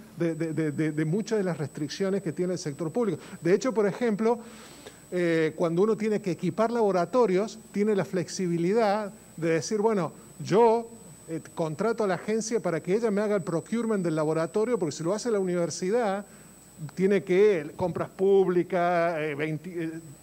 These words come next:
dos años para poder comprar algo". Lo hace la agencia bajo derecho privado y se lo dona a la universidad y lo hace en tres o cuatro meses. Entonces, eh, ese tipo de cosas uno lo puede hacer, eh, eh, a, digamos,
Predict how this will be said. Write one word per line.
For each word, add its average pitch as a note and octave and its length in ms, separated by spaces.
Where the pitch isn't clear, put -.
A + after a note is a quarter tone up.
dos F#3+ 180
años G3+ 300
para D#3+ 160
poder F3 260
comprar F3+ 400
algo". C3+ 320
Lo D#3+ 120
hace F#3 160
la F#3+ 100
agencia A3 380
bajo F3 260
derecho G3 300
privado G3+ 340
y A3 40
se - 160
lo D#3+ 120
dona G3 300
a - 20
la F3 80
universidad E3 720
y E3 60
lo D#3+ 120
hace E3 160
en D3+ 80
tres F3 220
o D3+ 60
cuatro D#3 260
meses. D#3+ 440
Entonces, F#3+ 340
eh, G3+ 180
ese A3 220
tipo B3 280
de G#3+ 100
cosas A3+ 340
uno G3+ 160
lo F#3 100
puede G3+ 280
hacer, G#3+ 380
eh, A#3 40
eh, D#3 1080
a, E3+ 160
digamos, F3 440